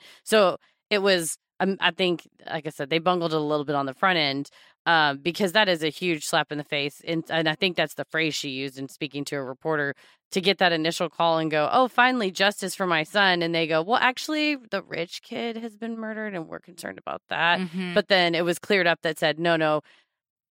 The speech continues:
Speaker 1: something has come out." And we all, as the public, still don't know what exactly that is
Speaker 2: Mm-hmm.
Speaker 1: that led them to reopen this case.
Speaker 2: And you thought that the blue paint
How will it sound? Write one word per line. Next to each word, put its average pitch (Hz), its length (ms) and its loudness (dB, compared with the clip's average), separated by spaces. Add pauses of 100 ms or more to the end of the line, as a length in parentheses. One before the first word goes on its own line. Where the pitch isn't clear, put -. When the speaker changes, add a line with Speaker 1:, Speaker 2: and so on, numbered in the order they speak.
Speaker 1:
something 226 480 0
has 185 160 0
come 175 220 0
out." 147 480 0 (180)
And 185 200 2 (100)
we 190 240 -2
all, 170 400 2 (240)
as 160 160 0
the 160 100 -4
public, 165 380 0
still 196 200 0
don't 160 200 2
know 156 160 2
what 151 160 0
exactly 147 460 -2
that 131 220 -2
is 160 440 -2
Speaker 2:
Mm-hmm. 147 320 -20
Speaker 1:
that 170 140 2
led 160 300 2
them 147 260 0
to - 120 -8
reopen 127 500 -8
this 92 160 -16
case. - 480 -16 (880)
Speaker 2:
And 185 220 -2
you 269 680 0 (420)
thought 160 720 2 (260)
that 175 180 -6
the 170 80 -2
blue 165 320 -2
paint - 800 -2